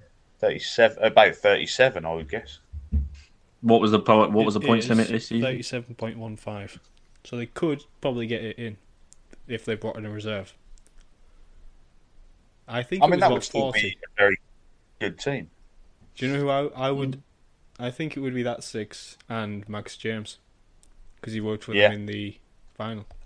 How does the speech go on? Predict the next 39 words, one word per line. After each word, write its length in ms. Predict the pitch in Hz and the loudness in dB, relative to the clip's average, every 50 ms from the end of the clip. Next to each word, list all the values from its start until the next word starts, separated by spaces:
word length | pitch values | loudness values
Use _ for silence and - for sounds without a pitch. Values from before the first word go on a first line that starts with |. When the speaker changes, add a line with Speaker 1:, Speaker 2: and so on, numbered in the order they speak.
| - - - - _ _ _ _ _ _ _ _ _ _ _ _ _ _ _ _ _ - _ | -20 -20 -20 -20 _ _ _ _ _ _ _ _ _ _ _ _ _ _ _ _ _ -2 _
Speaker 1:
I 140 | 104 113 113 | 6 6 6
can, 200 | - - 101 95 | 6 0 -8 -8
Speaker 3:
And 80 | 110 110 | -8 -6
I 40 | |
Speaker 1:
I 40 | 107 - 107 113 | 0 2 2 2
Speaker 3:
think 100 | - - | 2 0
Speaker 1:
can 80 | - | -6
Speaker 3:
he's 120 | 120 110 110 | -8 -4 -2
Speaker 1:
see 140 | 110 104 101 - | 0 0 0 -2
Speaker 3:
local. 160 | - 101 - | -4 -8 -10
Speaker 1:
that. 60 | - - _ _ _ _ _ _ _ _ _ _ _ _ _ _ _ _ _ _ _ _ _ _ _ _ _ _ _ _ _ _ - _ _ _ _ _ _ _ _ _ _ _ _ _ _ _ _ _ _ _ _ _ _ - _ _ _ _ _ _ _ _ _ _ _ _ _ - | -12 -14 _ _ _ _ _ _ _ _ _ _ _ _ _ _ _ _ _ _ _ _ _ _ _ _ _ _ _ _ _ _ -20 _ _ _ _ _ _ _ _ _ _ _ _ _ _ _ _ _ _ _ _ _ _ -20 _ _ _ _ _ _ _ _ _ _ _ _ _ 8
Speaker 2:
I 60 | 120 135 | 8 8
think 120 | 151 139 | 8 8
looking 280 | 131 135 131 - 131 120 | 6 6 6 6 6 4
at 100 | 113 104 | 6 8
those, 300 | 110 107 104 101 - - | 8 6 6 6 2 2
looking 240 | 120 123 131 143 131 | 2 2 4 4 4
at 60 | 110 | 6
the 100 | 104 107 | 6 6
averages 360 | 117 120 110 98 98 90 95 | 6 6 4 2 0 -2 0
as 60 | 95 | 6
well, 200 | 104 104 95 90 | 8 8 8 8
I 60 | 92 | 6
think 200 | - 110 101 - | 4 2 -2 0
you've 160 | 107 104 101 - | -2 -2 0 4
got 340 | - 104 98 - - - - _ _ _ _ | 6 6 6 6 4 -2 -12 _ _ _ _
Per-, 340 | - 113 104 101 98 95 - | 2 6 8 8 8 6 6
Max 260 | 117 113 110 - - | 4 2 2 2 0
Perry 300 | - - 107 101 101 98 | 2 4 6 6 6 6
and 320 | 98 101 101 101 95 95 - - _ | 4 4 2 0 -2 -4 -10 -16 _
Tom 260 | - - 104 98 95 92 | -2 0 0 0 0 0
Spencer 420 | - - 104 104 - - 95 82 | 2 2 2 2 2 -2 -6 -8
probably 340 | - - 110 107 107 107 95 | 2 2 4 4 6 4 4
on 260 | 90 87 87 87 - - _ _ | 4 2 -2 -6 -10 -14 _ _
quite 280 | - - 101 90 73 - | 0 2 2 2 2 -2
steals 380 | - - 104 98 95 92 87 | 0 2 4 6 6 6 4
of 80 | 92 98 | 4 4
averages 360 | 104 110 107 87 85 82 80 | 4 4 4 0 -6 -8 -8
there. 220 | - 85 95 123 | -6 -6 -6 -6